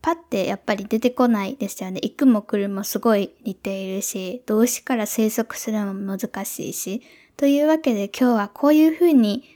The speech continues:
組み合わせて覚えたら、もしかしたら覚えやすいんじゃないかっていう、なんていうんですかね、ヒントみたいなのを少し考えてきました。こういうですね、記憶をする際に助けとなるものっていうのをドイツ語で、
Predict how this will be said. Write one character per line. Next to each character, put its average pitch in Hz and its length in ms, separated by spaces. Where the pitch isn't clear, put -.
組 233 180
み 240 60
合 240 40
わ 247 60
せ - 80
て 214 140
覚 214 200
え 226 60
た 226 160
ら、 196 120
も 208 120
し - 140
か 269 100
し - 80
た - 140
ら 202 200
覚 226 260
え 233 40
や 247 100
す 262 140
い - 20
ん 247 80
じ 226 80
ゃ 214 40
な 226 140
い 233 120
か - 200
っ - 20
て - 280
い 202 260
う、 - 100
な 220 120
ん 226 60
て 220 140
い - 20
う 196 40
ん - 20
で 190 100
す - 100
か - 140
ね、 233 100
ヒ 285 200
ン 254 80
ト 202 160
み 202 100
た 208 160
い 190 60
な 196 120
の - 140
を - 40
少 - 220
し - 160
考 - 100
え 190 180
て - 300
き - 120
ま 208 220
し - 80
た。 196 300
こ - 160
う 320 60
い 359 140
う 370 60
で 254 120
す - 160
ね、 208 380
記 277 220
憶 277 320
を 277 100
す 277 180
る 285 360
際 285 320
に 220 200
助 - 440
け 277 40
と 226 120
な 196 180
る 190 220
も 208 160
の 202 100
っ 196 80
て - 200
い 208 260
う - 20
の 202 160
を 190 80
ド 208 140
イ 226 100
ツ 240 140
語 214 180
で、 202 300